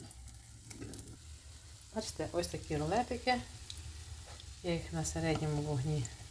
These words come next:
поставила піджарити з двох сторін. Ось так перевертаємо. Чуть-чуть з двох сторін, щоб вони піджарилися, і вже будуть готові.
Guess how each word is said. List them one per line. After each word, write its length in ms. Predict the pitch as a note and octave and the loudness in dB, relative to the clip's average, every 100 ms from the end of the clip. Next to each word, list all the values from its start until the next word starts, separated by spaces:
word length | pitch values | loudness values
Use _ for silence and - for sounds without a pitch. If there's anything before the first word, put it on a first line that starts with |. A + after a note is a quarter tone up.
| - | -4
поставила 500 | B2+ - D#3 D3+ D3 | -4 -2 0 2 2
піджарити 720 | C3 D3+ D#3 G3 A3 A3 A3 G3 | 0 4 8 10 8 6 2 4
з 20 | |
двох 220 | D#3 D3+ D3 - | 4 4 2 4
сторін. 400 | D#3+ F#3+ B3+ B3+ - - - - - - - - - - - - - - - - D#3 | 6 8 8 6 0 2 2 4 0 -2 -2 -2 -2 -2 -4 -4 0 0 0 -2 0
Ось 100 | B2 | 0
так 200 | - D3 B2 - - - - | 0 -2 -2 -4 -6 -8 -4
перевертаємо. 840 | D3 D3 D3 - - A3+ A#3 A3+ A3+ - - - - - - - - - - - - - | 0 2 2 2 4 6 6 6 4 4 0 -4 -8 -6 -4 -4 -4 -8 -8 -8 -6 -6
Чуть-чуть 480 | - F3+ - - D#3+ - - - | -4 -2 -2 -2 -4 -4 -6 -4
з 40 | |
двох 200 | D#3 D#3 - | -2 -2 -2
сторін, 280 | - D#3 D3 - - - - - - - - - - - | 0 2 2 0 -2 -2 0 2 2 0 0 -2 -8 -2
щоб 200 | - D#3 | 0 0
вони 200 | D#3 D3+ C#3+ | 0 2 2
піджарилися, 840 | E3+ D#3 A3+ B3 B3 A#3 A3+ - G#3 | 2 6 8 10 10 8 8 6 4
і 320 | - - - | 4 0 2
вже 100 | G3 | 4
будуть 400 | F#3 E3+ D#3+ C#3 | 4 4 4 4
готові. 480 | D#3 - D3 C#3 | 4 6 6 8